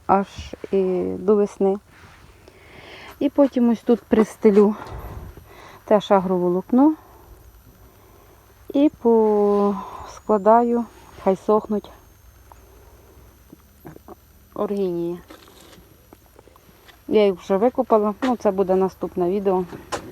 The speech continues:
Це буде наступне. Шкода, що раніше цього не зробила, не сховала, примерзло. Шкода, ну нічого. І ось ці в горщиках теж георгіни, викопувати я їх не буду, я там, мабуть, немає. Так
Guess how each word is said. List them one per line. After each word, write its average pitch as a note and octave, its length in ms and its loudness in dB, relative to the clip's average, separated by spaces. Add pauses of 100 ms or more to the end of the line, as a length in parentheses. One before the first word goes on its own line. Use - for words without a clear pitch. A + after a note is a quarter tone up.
(1000)
Це G#3+ 60 -12 (100)
буде F#3+ 120 -2
наступне. F3+ 460 -6
Шкода, A#3 300 -2
що A3 180 -2
раніше G#3 480 -2
цього G3 160 -2
не F#3 140 0
зробила, F#3+ 440 -2
не F#3+ 120 -2
сховала, F3+ 520 -4 (100)
примерзло. F#3 540 -4 (3750)
Шкода, F#3 440 -2
ну A3 120 -2
нічого. A3+ 420 -4 (100)
І B3+ 140 2
ось A#3+ 180 2
ці - 200 -2
в A3 80 -2
горщиках - 460 -4
теж G#3+ 200 -4
георгіни, G3 680 0
викопувати F#3+ 680 -4
я F#3+ 60 2
їх F#3 160 -6
не F#3 160 2
буду, G3 400 -4
я F#3 240 -2
там, F#3 280 -2
мабуть, F3+ 420 -4
немає. F#3 580 -2
Так G3 160 -8